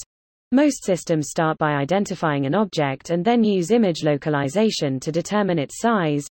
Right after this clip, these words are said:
distance, and other relevant features. The company hasn't fully closed the door on this model yet. Hayes said, "We want to show this to customers,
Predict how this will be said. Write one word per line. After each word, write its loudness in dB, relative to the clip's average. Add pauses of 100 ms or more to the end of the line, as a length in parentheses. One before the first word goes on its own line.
distance, 0 (180)
and 0
other 2
relevant -2
features. -6 (840)
The 4
company 2
hasn't -2
fully 0
closed 2
the 0
door 2
on 0
this -2
model 0
yet. -6 (540)
Hayes 2
said, -4 (320)
"We 4
want 2
to -2
show 2
this 0
to -4
customers, -4